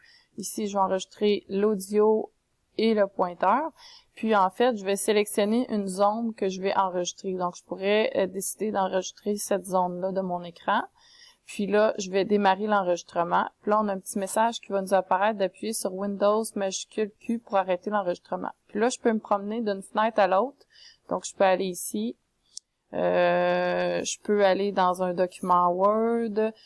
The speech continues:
Euh, je peux aller dans ma team. Euh, je peux revenir. Donc, euh, je vais pouvoir aller n'importe où, enregistrer mon écran, puis ça va fonctionner. Quand je vais être prête à arrêter, puis là, si je clique,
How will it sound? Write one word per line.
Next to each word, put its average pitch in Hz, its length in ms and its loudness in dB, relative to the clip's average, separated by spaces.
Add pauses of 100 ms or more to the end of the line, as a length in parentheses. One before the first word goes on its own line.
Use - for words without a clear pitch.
(160)
Euh, 185 140 4
je - 140 -6
peux 208 240 0
aller 196 260 0
dans 185 220 2
ma 175 240 2
team. 226 760 0 (400)
Euh, 180 220 2
je - 120 -8
peux 202 200 0
revenir. 208 920 0
Donc, 196 400 0
euh, 208 120 4 (380)
je 190 160 -8
vais 214 120 2
pouvoir 202 680 4
aller 190 480 -2
n'importe 233 420 -2
où, 220 320 -2
enregistrer 208 500 0
mon 208 220 -2
écran, 214 380 -4 (100)
puis 226 220 -8
ça - 180 2
va 190 300 -2
fonctionner. 185 580 -4 (100)
Quand 208 140 0
je 202 80 -4
vais 202 80 2
être 196 100 -4
prête 233 280 -2
à 220 60 6
arrêter, 202 500 0
puis - 160 -6
là, 226 100 4
si 220 200 -4
je - 120 -6
clique, 247 480 -2